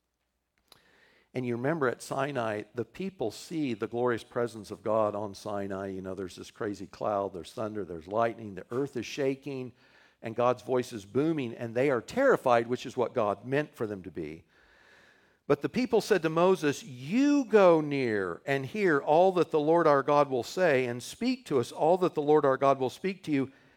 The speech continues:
and we will hear and do it." We'll hear what God says,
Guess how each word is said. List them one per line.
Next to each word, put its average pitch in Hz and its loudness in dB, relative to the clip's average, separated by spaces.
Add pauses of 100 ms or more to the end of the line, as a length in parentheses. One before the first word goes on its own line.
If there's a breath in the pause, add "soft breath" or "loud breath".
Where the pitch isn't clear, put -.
(160 soft breath)
and 156 0
we 226 2
will 254 4
hear 143 2 (540)
and 151 -6
do 240 2
it." 104 0 (420)
We'll 131 0
hear 226 -2
what 240 2
God 202 0
says, 143 0